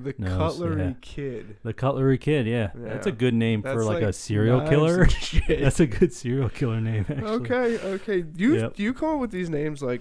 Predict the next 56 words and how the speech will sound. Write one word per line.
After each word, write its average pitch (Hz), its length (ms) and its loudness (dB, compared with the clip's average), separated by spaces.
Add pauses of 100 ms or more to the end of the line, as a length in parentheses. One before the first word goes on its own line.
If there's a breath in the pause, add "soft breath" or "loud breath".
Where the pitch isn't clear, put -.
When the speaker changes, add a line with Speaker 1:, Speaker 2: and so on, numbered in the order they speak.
(320)
Speaker 1:
on 135 160 -8
the 123 80 0
Speaker 2:
I 156 60 6
literally 175 320 8
Speaker 1:
spot? 143 60 2
Speaker 2:
just 147 260 4
thought 131 220 4
of 110 140 0
it. 107 140 -2
I 127 160 0
would, 131 160 -2
just 123 240 -2
was 113 160 -4
like, 107 400 -4 (100)
Speaker 1:
What 190 240 -4
made 320 80 -2
you 330 60 2
think - 20 4
of 170 160 6
Speaker 2:
"Cutlery?" 180 400 4
<laughs> 196 260 -2
I 160 120 6
don't 214 240 6
Speaker 1:
cutlery? - 60 -2
Speaker 2:
know. 160 180 4
I 123 160 2
don't 170 180 0
know. 143 280 -4 (260 loud breath)
Speaker 1:
Like, 175 260 -6
Speaker 2:
Uh, 135 380 -2
maybe 175 240 2
'cause 151 240 0
I 131 80 2
saw 123 260 -2
spoons 170 800 -2
and - 100 -4
I 101 80 -4
was 98 140 -8
like, 92 340 -4
Speaker 1:
I 117 100 -10
Speaker 2:
"Cutlery," 127 380 -2 (120)
you 92 40 -4
Speaker 1:
guess, 95 40 -4
Speaker 2:
know? 98 180 -2
Speaker 1:
yeah, 117 320 -8
yeah, 117 60 -6
Speaker 2:
Actually, 120 200 -4
keep - 140 -4
Speaker 1:
makes 113 80 -6
Speaker 2:
talking. 127 240 0
Let 117 100 -4
me 127 60 -4
Speaker 1:
sense. 117 220 -8
Speaker 2:
just, - 200 -20
go 131 140 0
ahead. 113 220 -8